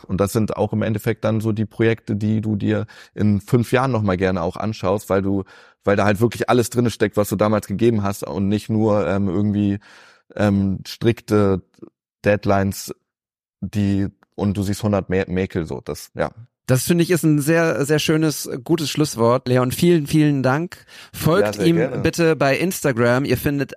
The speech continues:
Speaker 2: alle Links, auch die Fotos und so dazu in unseren Shownotes. Guckt da gerne rein. Folgt uns gerne W T S unterstrich pod bei Instagram. Wir haben einen eigenen WhatsApp-Channel, wo es so ein bisschen Behind-the-Scenes-Content gibt. Einfach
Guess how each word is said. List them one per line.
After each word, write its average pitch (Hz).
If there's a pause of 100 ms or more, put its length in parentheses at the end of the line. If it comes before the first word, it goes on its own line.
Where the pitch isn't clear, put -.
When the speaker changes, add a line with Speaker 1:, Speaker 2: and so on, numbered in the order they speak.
Speaker 2:
alle 151
Links, 156
auch -
die 131
Fotos 156
und 127
so 135 (320)
dazu 135
in 135
unseren 127
Shownotes. 151 (360)
Guckt -
da 127
gerne 127
rein. 143
Folgt 170
uns 156
gerne 139
W 123
T 143
S 131
unterstrich 131
pod -
bei 123
Instagram. 147 (280)
Wir 117
haben 127
einen -
eigenen 139
WhatsApp-Channel, 131
wo 123
es 120
so 127
ein 120
bisschen 127
Behind-the-Scenes-Content 127
gibt. - (340)
Einfach 135